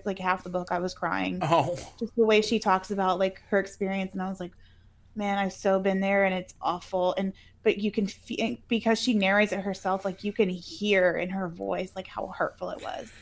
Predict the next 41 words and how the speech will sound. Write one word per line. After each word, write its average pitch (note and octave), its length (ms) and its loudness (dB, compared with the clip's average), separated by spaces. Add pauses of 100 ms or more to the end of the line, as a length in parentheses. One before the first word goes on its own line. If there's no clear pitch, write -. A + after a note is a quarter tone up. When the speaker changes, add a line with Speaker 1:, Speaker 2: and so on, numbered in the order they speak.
(520)
Speaker 2:
There's G#3+ 300 8
something F3+ 480 4
about D#3+ 400 2
somebody D3+ 380 0
reading C#3 240 -2
their C#3 160 -4
own C3+ 180 -4
memoir C3 400 -2
that C#3 160 -6
is C3 100 -4
so - 180 0
Speaker 1:
Mm-hmm. A3 180 4
Speaker 2:
powerful. A#2+ 580 -2 (340)
Speaker 1:
I G3+ 200 -4
love F#3+ 800 4 (440)
memoirs F#3+ 480 -2
where G3 80 0
the F#3 120 -2
author, F3 240 -6
or - 320 0
even C#4 340 6
any B3 220 8
book F#3+ 240 2
where G3+ 80 4
the G3+ 80 8
author F#3+ 280 4
reads F#3 280 -2
their - 160 -4
own D#2+ 140 -6
words. E2+ 300 -8
Speaker 2:
Uh-huh. B2+ 340 0 (160)
Speaker 1:
I G#3 100 -4
love F#3 300 -2
them. A3 260 -8 (320)
Speaker 2:
Um, D#3 320 4
one F3 240 6
of F3 80 0
my F#3 340 4 (140)
students D3 560 2
last D#3 320 -2
year, E3+ 280 2